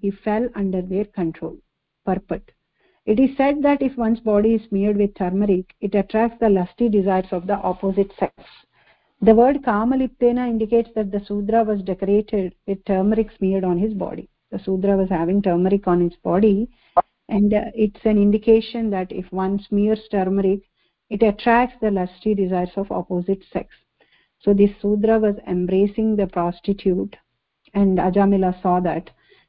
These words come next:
And what happened when Ajamila saw that? The dormant lusty desire awakened. So, lust and anger are the causes of our sin,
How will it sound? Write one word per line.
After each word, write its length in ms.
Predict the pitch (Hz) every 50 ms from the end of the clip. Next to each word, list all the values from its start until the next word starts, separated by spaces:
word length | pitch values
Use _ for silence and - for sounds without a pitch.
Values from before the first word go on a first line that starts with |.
| _ -
And 180 | 220 202 196
what 160 | 202 202 220 -
happened 600 | - - 196 202 202 - 208 185 208 196 180 - _ -
when 140 | 190 180 175
Ajamila 600 | 175 175 180 196 196 202 202 196 190 185 185 -
saw 200 | 180 175 175 180
that? 240 | 180 - - - _ _ _ _ _ _ _ _ _ _ _ _ _ _ _ _ _ _ -
The 160 | 196 196 196
dormant 880 | 202 190 180 220 214 208 214 226 233 240 240 254 254 247 247 247 240 - - _ _ - 220
lusty 520 | 208 202 190 190 196 - - 202 190 185
desire 540 | 185 180 175 170 - 151 143 143 156 156 - - _ _
awakened. 800 | - 180 156 165 170 - - - - 165 175 175 175 160 - - - - _ - _ _ _ _ _ _ -
So, 500 | - 214 196 190 196 214 262 330 311 - - _ _ - - - - - - - - - _ _ _ _ - - - - - - - - -
lust 440 | 208 202 202 214 240 240 - - - - 190 226 - -
and 180 | 202 208 202 -
anger 460 | 190 185 180 190 202 208 208 190 165 - - - - - - - 220
are 140 | 185 180 175
the 140 | 180 190
causes 540 | 185 - - 208 180 185 190 190 208 220 214 -
of 140 | - 175 - -
our 260 | 180 170 170 190 - - _ _ _ _ _ _
sin, 240 | - 196 190 196